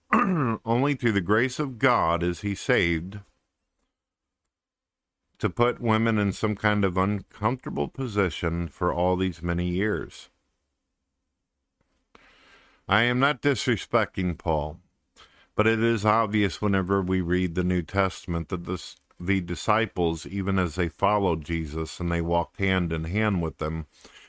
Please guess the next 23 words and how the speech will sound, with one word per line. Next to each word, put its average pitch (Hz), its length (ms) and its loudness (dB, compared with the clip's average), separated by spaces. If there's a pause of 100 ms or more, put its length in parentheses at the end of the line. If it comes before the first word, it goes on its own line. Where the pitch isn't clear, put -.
(220)
there 110 80 4
was 113 180 2
a 95 60 2
lot 101 320 2
of 87 140 -2
things 87 320 -2
they 85 160 -2
just 82 240 -8
simply 92 420 -2
never 78 400 -4
understood. 78 840 -4 (440)
They 98 100 2
constantly 117 800 -2
questioned 92 680 -2
the 80 60 -2
Messiah. 85 640 0
They 82 160 -2
constantly 92 800 -4
questioned 82 540 -4
the 80 80 -6
Son 80 240 -6
of 76 200 -10
God. 80 480 -2